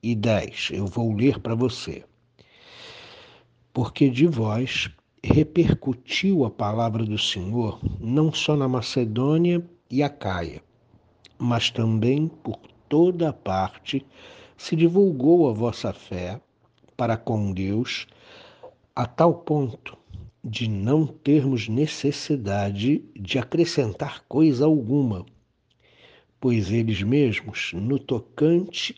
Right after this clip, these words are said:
a nós, proclamam que repercussão teve o nosso ingresso no vosso meio e como, deixando os ídolos,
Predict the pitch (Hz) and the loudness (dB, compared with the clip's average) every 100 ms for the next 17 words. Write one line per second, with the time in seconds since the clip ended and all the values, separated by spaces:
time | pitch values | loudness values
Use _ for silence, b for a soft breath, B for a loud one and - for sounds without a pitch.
0 | _ 135 117 98 101 95 113 117 - - | _ -4 -2 -2 -2 -2 -4 -4 -4 -8
1 | B B B B B _ 151 143 - 151 | B B B B B _ 2 2 2 2
2 | 170 185 185 190 196 - _ _ _ _ | 4 4 2 2 -2 -8 _ _ _ _
3 | _ _ - 226 185 180 - 175 190 - | _ _ -2 0 4 4 4 4 4 0
4 | 143 - - 170 180 175 165 147 135 135 | -6 -6 0 0 0 0 0 2 0 0
5 | 147 - 117 107 110 139 147 - 147 127 | -2 -4 -4 -2 2 2 0 -2 -2 -2
6 | 101 127 127 - 113 107 123 123 98 92 | 0 -2 -2 -4 -2 0 2 2 -2 -6
7 | - _ _ _ 117 - - 175 175 120 | -12 _ _ _ -10 -10 0 2 2 0
8 | 98 - 92 101 131 - - 107 113 139 | -4 -8 -6 -2 -2 -2 -4 -2 2 2
9 | 95 107 104 120 151 180 - | 2 -2 0 2 2 0 -4